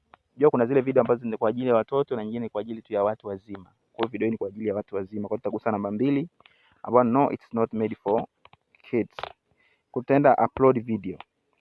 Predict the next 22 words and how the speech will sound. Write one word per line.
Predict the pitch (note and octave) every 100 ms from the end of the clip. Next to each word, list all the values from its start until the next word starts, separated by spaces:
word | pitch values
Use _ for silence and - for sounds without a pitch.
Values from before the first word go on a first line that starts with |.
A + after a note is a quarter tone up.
| _ _
Utakaposa | A2+ B2+ G3
upload | D#3+ E3 D#3+
video, | D#3+ D3
maana | B2+
yake | C#3+
video | B2 A2+
yetu | B2
itaanza | A2 A2 A2
kwenda. | - G#2+ G2+ G2+ - _ _ _ -
Itaingia | - A2 G#2+ A#2+
kwenye | G#2+
channel | G2 G2+ G2 G2
yako. | G2+ F#2+ F#2+ - - _ _ _ _ _ _ _ _ _ - - _ _ _ _ _ _ _ - _ -
Video | G2+ G#2
yako | A#2+ C#3
itakuwa | B2 G#2+ B2+
inaingia | A2 G2 C3
kwenye | A#2 B2+
nini? | D#3 D#3+ E3+ - _ -
Kwenye | - G2
channel | - F#2+ G2 G2
yako. | G2 F#2+ -